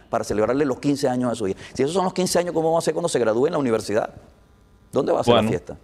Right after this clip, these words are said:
Speaker 2: va a rentar
Speaker 1: Suéltame.
Speaker 2: Mónaco entero.
Speaker 1: Lo que sí te digo es lo siguiente. Nada es eterno, Tarek. Y tú puedes estar ahí un ratico.
Speaker 2: Sí.
Speaker 1: Pero eso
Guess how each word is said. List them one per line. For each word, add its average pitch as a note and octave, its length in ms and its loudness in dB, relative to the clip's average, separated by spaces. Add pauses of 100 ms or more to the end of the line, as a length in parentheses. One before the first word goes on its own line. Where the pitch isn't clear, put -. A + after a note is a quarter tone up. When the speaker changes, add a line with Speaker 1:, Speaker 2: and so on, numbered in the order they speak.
Speaker 2:
va A2 180 2
a A2+ 40 -2
rentar C3+ 340 4
Speaker 1:
Suéltame. A2 220 4
Speaker 2:
Mónaco C3+ 300 0
entero. A2 260 2
Speaker 1:
Lo A#2 40 2
que E3 60 2
sí G3+ 100 -6
te G#3 100 0
digo G#3 200 0
es G3+ 60 2
lo F#3 80 0
siguiente. G#2 400 -4 (540)
Nada D#3+ 420 2
es C3+ 100 -2
eterno, B2 420 -2
Tarek. F2 300 -6 (320)
Y D3 60 -4
tú E3+ 100 -2
puedes G#3+ 180 0
estar F3+ 160 0
ahí F#3+ 100 0
un F#3+ 100 -2
ratico. E3+ 320 -4 (720)
Speaker 2:
Sí. - 100 2
Speaker 1:
Pero B2+ 140 6
eso G#2 280 -4